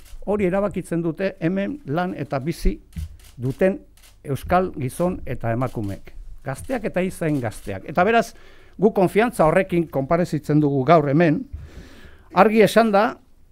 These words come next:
herri honen etorkizuna ez dela sententzia judizialetan idatziko.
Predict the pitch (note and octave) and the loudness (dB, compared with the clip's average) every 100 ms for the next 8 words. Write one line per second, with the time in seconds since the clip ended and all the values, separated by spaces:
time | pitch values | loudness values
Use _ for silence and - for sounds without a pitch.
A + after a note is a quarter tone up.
0 | - - - E3 F3 C4 B3+ A#3 A3+ A#3+ | -20 -20 -2 0 4 4 2 2 2 2
1 | A#3 - A#3 A#3+ - - D#3+ D#3 A3+ G#3+ | 0 0 2 2 -2 -4 -2 0 2 2
2 | G3+ A3 - _ - G3 D3 G#3 G3+ G3+ | 2 0 -8 _ -2 0 2 2 2 0
3 | D#3 C#3+ C3 F#3 F3 E3 F3+ F3+ - - | 2 0 0 0 0 -2 -4 -6 -10 -18
4 | - - - - - D3 D#3+ F3 G#2+ | -20 -20 -20 -12 -2 -2 0 -4 -4